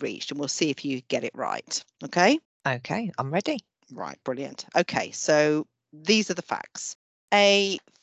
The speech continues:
Speaker 1: female employee, a lady called Ms Abbas, was working on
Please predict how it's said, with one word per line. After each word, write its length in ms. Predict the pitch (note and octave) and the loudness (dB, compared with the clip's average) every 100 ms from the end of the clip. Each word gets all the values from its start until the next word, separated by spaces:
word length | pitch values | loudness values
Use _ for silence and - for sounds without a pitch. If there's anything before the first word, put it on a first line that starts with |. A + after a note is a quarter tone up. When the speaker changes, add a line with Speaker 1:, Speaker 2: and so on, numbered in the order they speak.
| _ _ - | _ _ -4
Speaker 1:
female 580 | C4+ C4+ B3+ G#3+ G3 F#3+ | -2 0 2 4 4 2
employee, 800 | - F#3 - - F#3+ E3 B2+ D#3 G#3+ _ _ - - | -2 -8 -8 -4 -2 0 -2 -4 -6 _ _ -16 -8
a 140 | C#3+ | -2
lady 240 | D3+ D3 | 0 -2
called 280 | C#3 - D3 | -4 -6 -6
Ms 360 | D3 D#3+ D#3 D3 - | -4 -2 -2 -2 -2
Abbas, 580 | D3 C3 C#3+ - - - _ _ | 0 0 -2 -2 -4 -8 _ _
was 360 | C3+ D#3 E3 D3+ | -6 2 2 2
working 800 | C#3 D#3 F#3+ F#3+ - D3+ D3 D3 _ _ _ | -2 4 6 6 2 -2 -2 -4 _ _ _
on 260 | D3+ D3 | 0 0